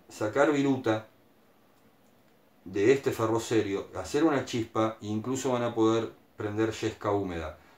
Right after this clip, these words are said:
¿Van a gastar un montón su ferrocerio? Sí, correcto, pero van a poder salir de la emergencia en la que están. Soga de tres milímetros,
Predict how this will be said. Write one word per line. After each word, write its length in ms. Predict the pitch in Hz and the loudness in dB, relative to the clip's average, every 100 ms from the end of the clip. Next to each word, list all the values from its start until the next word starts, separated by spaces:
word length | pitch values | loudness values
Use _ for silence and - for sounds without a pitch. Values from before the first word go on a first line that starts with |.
| - | -2
¿Van 140 | 107 | 2
a 60 | 127 | 4
gastar 260 | 123 123 | 4 4
un 80 | 123 | 4
montón 280 | 110 117 120 | 2 2 0
su 120 | 113 | -2
ferrocerio? 640 | 107 104 107 131 101 85 80 | -4 -4 -2 -2 0 -4 -10
Sí, 340 | - - 107 87 | -14 -2 -2 -2
correcto, 600 | 90 95 110 - - 78 - - _ | -6 -4 -4 -6 -12 -14 -16 -20 _
pero 360 | - 95 95 - _ _ _ | -8 -4 -4 -8 _ _ _
van 220 | 104 110 | 0 0
a 100 | 113 | 0
poder 260 | 110 104 107 | 2 2 0
salir 320 | - 107 107 | 0 0 2
de 80 | 113 | 2
la 80 | 104 | 2
emergencia 520 | 95 - 110 110 110 | -4 -4 0 0 -2
en 60 | 95 | -6
la 80 | |
que 60 | 85 | -8
están. 260 | 82 87 80 - _ _ _ _ _ - - - _ _ _ _ _ - - - - - _ _ _ - - - - - - - _ - - _ _ _ _ _ _ _ | -8 -10 -10 -16 _ _ _ _ _ -20 -20 -20 _ _ _ _ _ -20 -20 -20 -20 -20 _ _ _ -20 -20 -20 -20 -20 -20 -20 _ -20 -20 _ _ _ _ _ _ _
Soga 280 | - 156 131 | 0 4 6
de 60 | 117 | 4
tres 180 | 131 123 | 2 0
milímetros, 680 | 120 147 151 156 160 - | 0 2 2 2 0 -2